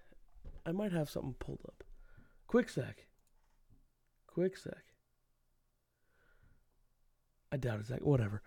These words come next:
Um, anyway, the, the defense, Jaire Alexander, Josh Jackson, two fantastic rookies. Uh, they've just played tremendous in their first few games in Green Bay, but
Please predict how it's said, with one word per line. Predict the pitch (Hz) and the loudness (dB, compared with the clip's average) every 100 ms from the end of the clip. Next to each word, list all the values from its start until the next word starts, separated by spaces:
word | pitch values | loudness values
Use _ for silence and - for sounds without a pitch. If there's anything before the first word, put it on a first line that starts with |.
| - - | -8 10
Um, | 160 151 156 | 12 12 12
anyway, | 208 208 175 156 | 12 12 12 12
the, | 147 170 | 8 8
the | 160 | 8
defense, | 151 202 - 202 190 - - - - - - - - - | 10 10 12 12 12 6 -8 -14 -20 -20 -20 -20 -6 12
Jaire | 139 190 202 190 | 12 12 12 12
Alexander, | 185 175 147 160 160 160 | 12 12 12 12 12 12
Josh | 147 139 165 143 | 12 12 12 12
Jackson, | 160 151 139 151 | 12 12 12 8
two | - 208 180 151 | 12 12 12 12
fantastic | - 160 139 - 151 135 135 120 | 10 10 10 12 12 12 8 10
rookies. | 123 120 117 110 - - - - - - - - | 10 10 6 4 0 -10 -18 -20 -20 -20 -6 8
Uh, | 127 | 10
they've | 135 151 143 131 | 12 12 12 12
just | 135 131 | 8 10
played | 151 143 | 12 12
tremendous | - 147 139 135 127 117 - - - _ - - - | 12 10 12 12 10 6 -2 -10 -20 _ -20 -20 0
in | 147 | 8
their | 139 131 | 10 12
first | 143 135 - | 12 12 12
few | 143 | 8
games | 127 139 135 135 | 10 12 12 10
in | 151 135 | 6 4
Green | 135 139 | 4 4
Bay, | 131 143 | 6 4
but | 127 175 160 - | 8 10 10 6